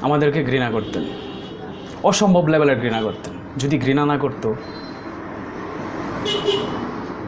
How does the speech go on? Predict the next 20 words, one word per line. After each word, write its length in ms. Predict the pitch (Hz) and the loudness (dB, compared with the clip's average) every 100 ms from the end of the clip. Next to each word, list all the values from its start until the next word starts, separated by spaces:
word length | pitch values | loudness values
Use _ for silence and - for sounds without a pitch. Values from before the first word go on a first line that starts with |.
| - - - | -8 -8 -4
আপনারা 240 | 131 143 | 2 4
হয়তো 360 | 139 139 139 123 | 4 4 4 2
যমুনা 340 | 131 160 165 | 4 4 4
টিভির 240 | 147 147 135 | 4 4 6
নিউজটা 360 | 123 123 135 | 4 2 0
দেখছেন, 440 | 127 127 - 113 127 - - | 2 2 0 -2 -2 -8 -2
বা 80 | 123 | 0
গত 420 | 117 151 143 151 131 | 2 2 4 4 4
দুই 100 | 156 | 4
দিন 160 | 143 | 6
ধরে 140 | 135 135 | 6 6
একটা 180 | 127 123 | 4 2
নিউজ 380 | 123 120 - - - - - - - - - - | 2 2 -2 -8 -10 -12 -14 -14 -16 -16 -14 -4
প্রচার 260 | 143 135 127 | 0 2 2
হইতেছে 420 | 117 117 110 117 - - - - - - | 0 -2 -4 -6 -6 -12 -14 -14 -14 -2
যে 80 | 160 | 2
আসলে 280 | 156 185 180 | 4 6 6
জনগণের 520 | 175 202 185 175 156 | 6 6 6 6 4
বিরুদ্ধে 380 | 170 170 127 127 | 6 4 4 2
তারা 260 | 135 131 | 4 2